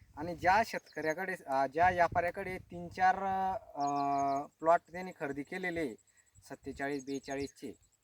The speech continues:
आणि दहा रुपये नवा माल आणि जुना माल सत्तेचाळीस बे-, अ, अठ्ठेचाळीसचे आणि पाच हजारचे जे सौदे घेतलेले शेतक-, अ, व्यापाऱ्याने, ते सौदे काढल्याशिवाय नवीन सौदा व्यापारी करत नाही, असे पण फोन आले.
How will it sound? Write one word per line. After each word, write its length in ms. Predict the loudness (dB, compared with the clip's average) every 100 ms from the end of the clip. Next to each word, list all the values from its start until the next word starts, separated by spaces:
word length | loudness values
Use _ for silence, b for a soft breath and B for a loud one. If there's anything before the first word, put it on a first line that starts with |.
| _ _ -12
आणि 260 | -8 -6
दहा 220 | 0 2
रुपये 240 | 2 -4 -6
नवा 280 | -2 0 0
माल 260 | -2 -4
आणि 560 | -6 -8 -6 -8 -8 -8 -8 -10 -10 -14 -12
जुना 220 | -8 -4
माल 180 | -2 -4 -6 -16
सत्तेचाळीस 540 | -20 -18 -12 -10 -8 -10
बे-, 180 | -8
अ, 420 | -4 -4 -4 -6 -10 _ -20 -20 -12
अठ्ठेचाळीसचे 720 | -10 -6 -4 0 2 2 0 -2 -4 -4 2 4 4
आणि 120 | 6
पाच 260 | 8 8
हजारचे 480 | 8 6 6 6 6
जे 60 | 2
सौदे 280 | -2 -2 -2
घेतलेले 460 | 0 2 4 4
शेतक-, 320 | 2 2 0
अ, 200 | 2 2 2
व्यापाऱ्याने, 520 | 0 0 0 -2 2 4 B B B B -2
ते 180 | 0 0
सौदे 400 | 0 -4 -4 -6
काढल्याशिवाय 800 | 2 2 4 0 -4 4 6 6 0 -10
नवीन 460 | -6 -4 -2 -4
सौदा 440 | -4 -2 4 4 2
व्यापारी 380 | 0 0 0 -6
करत 280 | -4 -2 -2 -4
नाही, 280 | -6 -6 -8 -20 _ _ _ -18
असे 180 | -14 -10
पण 200 | -10 -8
फोन 220 | -8 -4
आले. 220 | -4